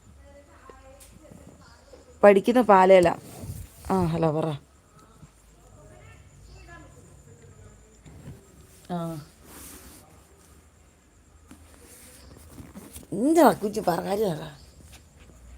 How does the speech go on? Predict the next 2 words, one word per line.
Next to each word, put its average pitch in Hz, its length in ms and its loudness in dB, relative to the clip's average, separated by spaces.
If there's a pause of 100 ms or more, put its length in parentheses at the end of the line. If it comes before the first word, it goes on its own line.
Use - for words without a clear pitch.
(2750)
ആ, 262 200 -4
പറ. 185 260 4